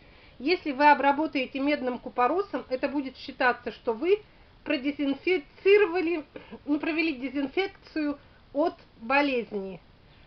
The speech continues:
Если кого м-, у кого там мучают всякие гусеницы, совки, еще что-то,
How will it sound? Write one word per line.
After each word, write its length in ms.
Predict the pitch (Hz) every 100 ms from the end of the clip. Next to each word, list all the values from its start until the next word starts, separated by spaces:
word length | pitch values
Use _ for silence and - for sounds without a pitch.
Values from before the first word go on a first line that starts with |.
| -
Если 360 | 247 370 -
кого 300 | 285 277 285
м-, 220 | 320 277 277 - - - - - -
у 100 | 269
кого 340 | 262 302 302 302
там 300 | 262 247 240
мучают 560 | 262 269 320 - 277 240 -
всякие 360 | 285 277 277 240
гусеницы, 800 | 285 339 - 294 285 285 - 233
совки, 360 | - 330 - 254
еще 260 | 226 302 294
что-то, 340 | - 285 240